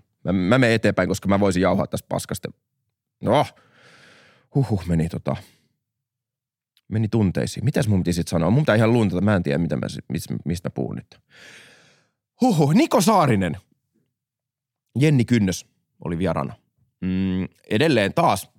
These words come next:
ihan saakeli hyvä jakso. Meillä on ollut niin s-, niin huippuvieraita tässä näin, ö, tässä Kantabaarissa. Mä oon siitä niin onnellinen. Niko Saarinen,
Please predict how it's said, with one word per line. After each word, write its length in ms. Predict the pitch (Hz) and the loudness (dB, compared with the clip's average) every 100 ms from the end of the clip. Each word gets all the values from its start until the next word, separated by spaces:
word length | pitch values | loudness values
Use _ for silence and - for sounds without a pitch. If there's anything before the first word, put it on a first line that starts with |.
| 262 | -2
ihan 120 | 220 | 0
saakeli 440 | 185 135 110 98 | 2 2 0 0
hyvä 140 | 98 87 | 0 0
jakso. 280 | 92 - | 0 0
Meillä 160 | 196 262 | 0 2
on 20 | |
ollut 120 | 214 | 2
niin 180 | 254 233 | 4 2
s-, 100 | - - | 0 -4
niin 240 | 226 247 185 | -2 2 4
huippuvieraita 840 | 185 160 - 107 107 95 82 64 | 4 2 0 0 2 2 0 -2
tässä 300 | 65 87 - | -2 -4 -2
näin, 220 | 85 87 64 - _ - | -2 -2 -4 -10 _ -10
ö, 280 | 73 57 62 | -8 -8 -6
tässä 180 | 95 - | -6 -2
Kantabaarissa. 560 | 101 90 87 82 - | -2 0 0 -2 0
Mä 40 | 120 | 0
oon 60 | 123 | 2
siitä 240 | 165 135 | 0 2
niin 160 | 131 98 | 2 2
onnellinen. 400 | 101 87 82 - - - - - - | 2 0 -2 -6 -16 -20 -20 -20 -2
Niko 240 | 202 277 214 | 0 2 2
Saarinen, 520 | 202 180 147 139 135 | 4 4 4 2 0